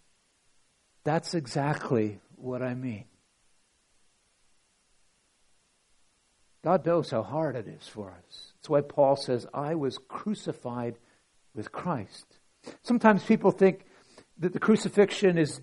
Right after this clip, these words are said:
Jesus dying so we don't have to die. That's not exactly right. Actually, it's Jesus crucified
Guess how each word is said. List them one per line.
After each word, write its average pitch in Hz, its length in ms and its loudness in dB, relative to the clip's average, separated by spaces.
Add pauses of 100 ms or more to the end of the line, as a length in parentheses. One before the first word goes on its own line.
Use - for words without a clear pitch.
Jesus 202 480 6
dying 180 640 8
so 165 260 6
we 165 180 8
don't 180 120 6
have 160 220 2
to 160 80 2
die. 165 400 8
That's 160 220 6
not 214 140 4
exactly 180 520 2
right. 151 440 2 (540)
Actually, 208 340 8
it's - 200 2 (180)
Jesus 220 580 6 (220)
crucified 180 920 8